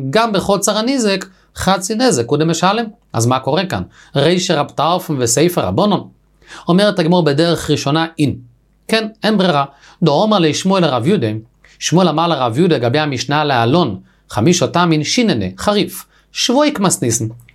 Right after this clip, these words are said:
עזוב את המשנה, אל תטרח ליישב את המשנה כדעת תנא אחד. ותאמר בשרי, בוא אחריי, תאמר כמותי, שאני עמדתי רישא רב טרפון וסייפא רבונון.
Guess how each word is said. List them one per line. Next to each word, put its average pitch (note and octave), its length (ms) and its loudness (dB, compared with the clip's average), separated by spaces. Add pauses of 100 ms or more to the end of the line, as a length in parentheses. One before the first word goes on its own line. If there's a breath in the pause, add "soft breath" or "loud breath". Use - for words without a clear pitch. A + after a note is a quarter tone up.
(100)
עזוב G3 320 2
את A#3 140 0
המשנה, F3+ 400 0
אל A3 80 2
תטרח F3 720 0
ליישב D#3 360 0
את E3 140 0
המשנה D#3 320 2
כדעת D3 340 0
תנא C3+ 300 -2
אחד. G2+ 220 -4 (440 soft breath)
ותאמר A3 320 0
בשרי, F#3 440 0
בוא F3+ 220 2
אחריי, F3 440 0 (280 soft breath)
תאמר G3 360 0
כמותי, F#3+ 460 -2 (200 soft breath)
שאני F#3+ 360 0
עמדתי E3 600 4
רישא F#3+ 420 2
רב C#3 220 0
טרפון F#3 360 0
וסייפא F#3 380 0
רבונון. C#3+ 420 -2